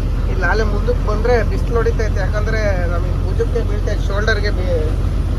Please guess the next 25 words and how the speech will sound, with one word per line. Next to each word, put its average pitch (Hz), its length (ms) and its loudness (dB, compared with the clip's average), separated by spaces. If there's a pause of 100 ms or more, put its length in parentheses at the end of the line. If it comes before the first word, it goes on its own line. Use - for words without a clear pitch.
(160)
ಬಿಸಿಲು. - 380 0 (720)
ಇಲ್ಲಿ 196 140 0
ಎದುರಿಗೆ - 280 0
ಕಾಣ್ತೈತಲ್ಲ 226 520 0
ಗುಡ್ಡ, 233 300 0 (680)
ಇದನ್ನ 190 240 -2
ದಾಟಿ 196 240 0
ಆ 202 120 2
ಕಡೆಗೆ 214 260 -2
ಹೋದ್ರೆ 220 300 -2
ಬಿಸಿಲು 196 300 -2
ಬೀಳಲ್ಲ. 202 320 -2 (1080)
ಎಲ್ಲ 226 180 -2
ಫುಲ್ 226 320 -2
ಅಪ್ಪೆ 214 280 -2
ನೋಡಿ. 208 280 -2 (160)
ಅದ್ರ 196 160 -4
ಪಕ್ಕದಾಗ 208 460 -4
ಆಚೆ 220 240 -2
ಹೋಗೋದು 208 380 -4
ನಾವು. - 520 -4 (840)
ಯಾವ್ದೋ - 240 -2
ರಾಜಸ್ಥಾನಿ 202 540 -2
ಹೋಟ್ಲ್ 190 320 -2
ಐತೆ, 185 260 -2